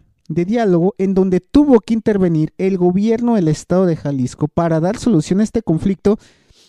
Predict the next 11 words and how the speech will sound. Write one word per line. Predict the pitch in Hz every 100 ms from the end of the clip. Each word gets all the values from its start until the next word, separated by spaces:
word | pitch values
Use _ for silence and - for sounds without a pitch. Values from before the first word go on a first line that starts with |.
| _ _ _
que | 254 311 392 _
generó | - - 233 202 196 302 294 - _ _ _
el | 165
gobierno | 170 165 180 180 175 170 -
morenista | 165 151 143 147 143 - 135 - _
de | 127
Tequila, | 127 - - 98 - - _ _ _ _ _ _ _
del | 143 143
municipio | 139 131 127 147 - 131
de | - 135
Tequila. | 113 - 82 -